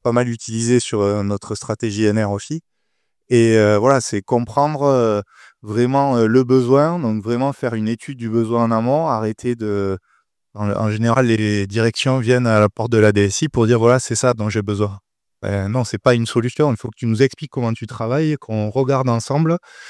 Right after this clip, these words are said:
euh, comment tu, de, de quoi, comment sont faits tes process, euh, et tout ça. Et puis demain, comment on va exploiter les données que tu vas produire dans la solution pour que ça puisse servir à un plus grand nombre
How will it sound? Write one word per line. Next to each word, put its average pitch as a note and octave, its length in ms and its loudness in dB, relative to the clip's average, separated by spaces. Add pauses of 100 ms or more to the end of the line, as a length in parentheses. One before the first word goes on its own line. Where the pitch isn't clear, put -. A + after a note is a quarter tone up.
(260)
euh, A2 380 2
comment C#3+ 280 4
tu, A2+ 840 0
de, A2+ 160 -2 (180)
de A2+ 180 -4
quoi, C3 640 0
comment B2+ 220 -8
sont - 180 -10
faits - 160 -2
tes A2+ 120 0
process, C#3 640 -2
euh, A2+ 260 0 (400)
et A2 80 -4
tout G#2+ 160 -12
ça. E3 180 -2
Et D3+ 60 2
puis A2+ 200 -8
demain, A#2+ 380 4
comment D3 460 4
on D3 80 -2
va A#2+ 120 4
exploiter A#2+ 460 2
les B2+ 140 4
données B2+ 240 2
que C#3+ 100 -2
tu A#2+ 160 -4
vas A2 140 2
produire B2+ 320 2
dans A#2 120 2
la A2 100 2
solution D#3+ 580 -4
pour - 200 -8
que C3+ 60 -6
ça A#2+ 180 0
puisse D3+ 200 -6
servir B2+ 360 -4
à A#2+ 60 -2
un A2+ 80 0
plus A2+ 160 -4
grand A2 140 -2
nombre E3 260 -4